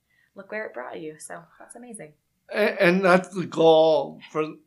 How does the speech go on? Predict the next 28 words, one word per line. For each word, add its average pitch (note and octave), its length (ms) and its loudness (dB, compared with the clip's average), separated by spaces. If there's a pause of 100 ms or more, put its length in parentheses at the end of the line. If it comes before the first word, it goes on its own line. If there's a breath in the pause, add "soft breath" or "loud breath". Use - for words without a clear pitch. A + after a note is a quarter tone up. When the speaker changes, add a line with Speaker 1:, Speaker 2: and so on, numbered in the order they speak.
(280)
Speaker 2:
those D#3 320 0
kind D3+ 240 -2
of D3+ 140 -6
fellowships D3+ 540 -4
or C#3+ 80 -6
things C#3+ 320 -10
like D3+ 140 -12
that, D3 260 -6 (220 loud breath)
to D#3+ 100 -6
give - 300 -4
somebody C#3+ 420 -4
a C#3+ 140 -6
trial D3 480 -4
run C3 280 -4
of A2+ 160 -10
what C3+ 200 -6
they C3 120 -2
wanna A#2+ 300 -8
do. - 380 -20 (120)
Speaker 1:
Yeah. F#3+ 220 -10 (840)
That's - 160 -20
amazing. F#3+ 420 -20
Speaker 2:
So D3+ 320 2
if D#3 160 -4
they B2+ 140 -4
like E3 340 2
it, B2+ 260 -6
that, D#3 340 6